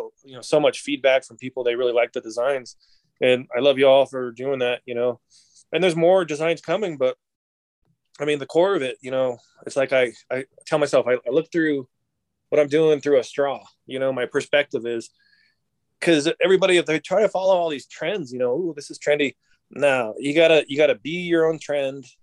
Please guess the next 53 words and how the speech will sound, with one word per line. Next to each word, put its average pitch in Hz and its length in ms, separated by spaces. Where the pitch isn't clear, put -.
be 143 80
your 156 260
own 151 80
style, 113 540
and 131 160
just 127 160
be 147 200
true 160 260
to 160 60
yourself, 139 560
you 123 80
know, 147 200
like, 135 240
it, 139 240
'cause 160 160
the 151 100
art 175 200
will 202 80
come 160 200
out 151 140
all 123 240
weird, 139 460
you 123 100
know, 127 200
or 123 120
all 127 140
the 127 80
fashion 143 400
will 120 60
come 127 180
out 127 100
all, 123 240
like, 113 240
it'll 151 160
come 196 180
out 175 180
pretentious. 127 520
It'll 127 160
come 151 180
out 135 260
definitely 151 320
like 120 200
a - 40
copy 113 520
if, 120 180
if 120 140
you 123 80
try 127 180
to, 120 80
like, 110 200
follow 117 260
those 101 180
trends. 117 460